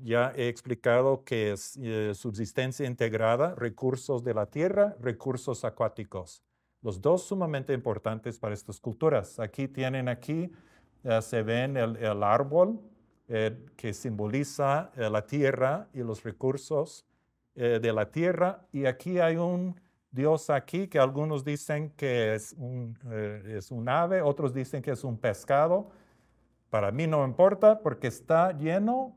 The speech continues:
de, de, este, iconografía del pescado. Aquí mismo son dos pececitos, aquí llegando aquí, y hay dos más aquí arriba. Entonces, este lado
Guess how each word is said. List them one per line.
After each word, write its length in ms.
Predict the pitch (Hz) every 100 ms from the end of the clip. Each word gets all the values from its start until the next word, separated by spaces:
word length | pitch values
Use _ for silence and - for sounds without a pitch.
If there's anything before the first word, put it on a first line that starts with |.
| -
de, 640 | 143 127 123 120 120 120 -
de, 540 | 123 120 117 113 117 151
este, 500 | 117 113 - 120 113
iconografía 720 | 117 143 127 123 120 185 208
del 160 | 165 135
pescado. 720 | 139 - - 113 101 104 92
Aquí 260 | 117 - 160
mismo 380 | 156 175 175 165
son 220 | 156 123
dos 220 | 135 131
pececitos, 760 | 123 101 107 - 160 160 147 120
aquí 180 | 107 127
llegando 380 | 120 117 113
aquí, 380 | 113 113 233 247
y 40 | 180
hay 180 | 147 131
dos 260 | 127 123
más 260 | 123 110 120
aquí 280 | 101 - 110
arriba. 440 | 95 104 90 85 - _ _
Entonces, 400 | _ 127 113 113 175
este 300 | 175 190 170
lado 540 | 175 185 202 247